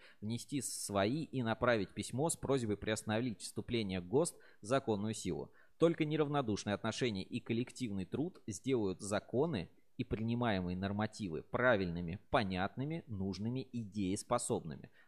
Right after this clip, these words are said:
Ждём вашего участия и решения».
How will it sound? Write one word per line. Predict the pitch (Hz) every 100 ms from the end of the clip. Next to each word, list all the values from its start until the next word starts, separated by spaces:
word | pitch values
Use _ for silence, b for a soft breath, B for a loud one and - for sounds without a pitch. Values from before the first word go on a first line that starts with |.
| -
Ждём | 101 117 120 92
вашего | 117 - 87 -
участия | 98 - 110 147 98 80 -
и | 95 98 - -
решения». | 98 110 92 69 58